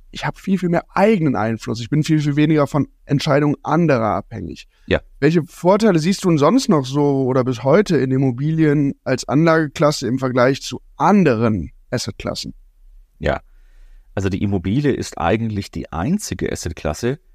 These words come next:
Speaker 2: die ich durch, äh, Fremdkapital noch deutlich fördern kann. Ich kann also meine Ziele viel, viel schneller erreichen.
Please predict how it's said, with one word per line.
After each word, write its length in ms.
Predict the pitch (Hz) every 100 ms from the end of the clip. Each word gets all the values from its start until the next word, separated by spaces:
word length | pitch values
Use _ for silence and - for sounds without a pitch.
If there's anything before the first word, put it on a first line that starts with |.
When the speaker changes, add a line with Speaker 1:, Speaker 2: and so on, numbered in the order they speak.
| _ - - -
Speaker 2:
die 240 | 104 -
ich 180 | 110 -
durch, 520 | 101 101 95 - -
äh, 300 | - 90 90
Fremdkapital 1120 | - 92 98 202 - 95 101 - 92 85 98
noch 220 | 98 92
deutlich 340 | - 90 90 -
fördern 380 | - 135 90
kann. 200 | - 71 57
Ich 120 | -
kann 160 | 113
also 160 | 92 92
meine 160 | 85 90
Ziele 320 | - 139 110
viel, 380 | - - 202 220
viel 260 | - 160
schneller 300 | - 131 127
erreichen. 500 | 101 104 120 - 76